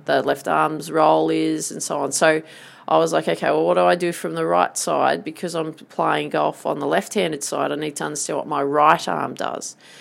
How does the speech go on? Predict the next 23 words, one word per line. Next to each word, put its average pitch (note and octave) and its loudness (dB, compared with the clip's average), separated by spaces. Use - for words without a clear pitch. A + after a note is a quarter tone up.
So F3+ 6
I D#3+ 10
was D#3+ 2
doing E3+ 0
the, D#3 -2
mimicking E3 -4
the D3+ -2
swing D#3 -2
and D#3 -4
getting D#3+ 0
the D#3+ -2
feel D#3 -2
of D3+ -4
what D3+ 2
I D3 2
needed D3 -6
to - -6
concentrate E3 0
on, D3 -2
and E3 -4
then E3 -2
bang, D#3 2
great, C#3 2